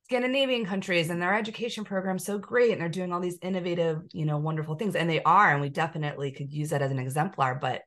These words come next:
they're nowhere near what we have as needs in our own country. So using the data to really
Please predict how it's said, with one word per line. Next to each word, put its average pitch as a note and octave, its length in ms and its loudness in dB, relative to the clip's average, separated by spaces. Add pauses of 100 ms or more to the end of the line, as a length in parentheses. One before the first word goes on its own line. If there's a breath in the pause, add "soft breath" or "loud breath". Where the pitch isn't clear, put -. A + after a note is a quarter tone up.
they're F#3+ 200 -2
nowhere D3 760 0 (420)
near D3 380 2
what C3 220 0
we C3+ 80 -4
have C3 200 -4
as A#2+ 140 -6
needs A#2+ 300 -8
in A#2+ 80 -8
our A#2+ 160 -6
own B2+ 160 -6
country. B2+ 400 -8
So C#3 340 0 (320 loud breath)
using G3+ 400 0
the E3+ 80 2
data C#3+ 460 4
to C#3 100 -4
really C#3 600 -2